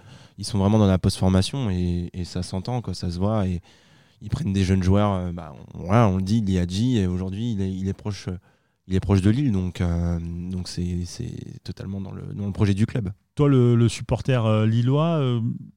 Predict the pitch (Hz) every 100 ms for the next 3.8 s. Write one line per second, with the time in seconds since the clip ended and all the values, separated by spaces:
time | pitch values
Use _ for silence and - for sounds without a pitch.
0 | _ 107 95 107 110 - 107 113 104 151
1 | 156 190 - 160 135 156 123 110 104 104
2 | 101 104 92 95 123 117 98 - - -
3 | 101 90 85 87 92 90 92 113